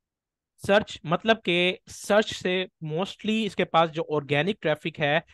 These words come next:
सिक्सटी सेवन पॉइंट फ़ाइव परसेंट लोग सर्च करके आ रहे हैं, मतलब कि Google के ऊपर जा रहे हैं, वहां से सर्च करके डायरेक्ट आ रहे हैं, मतलब कि ये ऑर्गेनिकली अच्छा रैंक हुआ हुआ स्टोर। तो इसका मतलब कि जो इसकी सिक्सटी सेवन पॉइंट फ़ाइव परसेंट सेल है वो सारी ऑर्गेनिक आ रही है,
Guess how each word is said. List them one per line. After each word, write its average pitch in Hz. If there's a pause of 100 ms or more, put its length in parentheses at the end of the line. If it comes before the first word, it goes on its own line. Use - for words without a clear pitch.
(160)
सिक्सटी - (320)
सेवन 202
पॉइंट 180
फ़ाइव 180
परसेंट 180
लोग 156
सर्च 175
करके 131
आ 120
रहे 127
हैं, 123
मतलब 151
कि 160
Google 151
के 196
ऊपर 196
जा 175
रहे 208
हैं, 269 (460)
वहां 139
से 160
सर्च 175
करके 156
डायरेक्ट 131
आ 120
रहे 117
हैं, 120
मतलब 160
कि 185
ये 175
ऑर्गेनिकली 160 (280)
अच्छा 175
रैंक 143
हुआ 123
हुआ 120
स्टोर। 113 (920)
तो 165
इसका 175
मतलब 175
कि 190
जो -
इसकी 190
सिक्सटी 196
सेवन 175
पॉइंट 175
फ़ाइव 160
परसेंट 180
सेल 160
है 180
वो 175
सारी 160
ऑर्गेनिक 147
आ 143
रही 151
है, 190